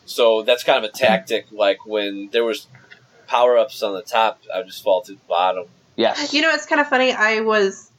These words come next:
Speaker 3: I've, and I, I've played a lot of Bubble Bobble. I love that game, but for
Speaker 1: Oh,
Speaker 3: some
Speaker 1: yeah.
Speaker 3: reason, it didn't occur to me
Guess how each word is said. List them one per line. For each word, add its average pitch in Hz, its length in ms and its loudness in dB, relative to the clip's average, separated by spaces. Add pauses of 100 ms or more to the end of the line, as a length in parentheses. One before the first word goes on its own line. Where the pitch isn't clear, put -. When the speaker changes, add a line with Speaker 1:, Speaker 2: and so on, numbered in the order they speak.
Speaker 3:
I've, 320 100 2 (360)
and 233 120 -4
I, 240 140 2
I've 240 100 -2
played 294 160 0
a 254 40 0
lot 175 220 0
of 190 60 0
Bubble 196 220 0
Bobble. 202 420 -2
I 180 100 2
love 175 220 0
that 190 160 0
game, 202 220 -2
but 185 160 -8
for 214 100 -4
Speaker 1:
Oh, 123 60 4
Speaker 3:
some - 140 4
Speaker 1:
yeah. - 60 2
Speaker 3:
reason, 220 520 0 (100)
it 185 160 0
didn't 190 220 0
occur 165 360 0
to 180 60 -2
me 196 380 0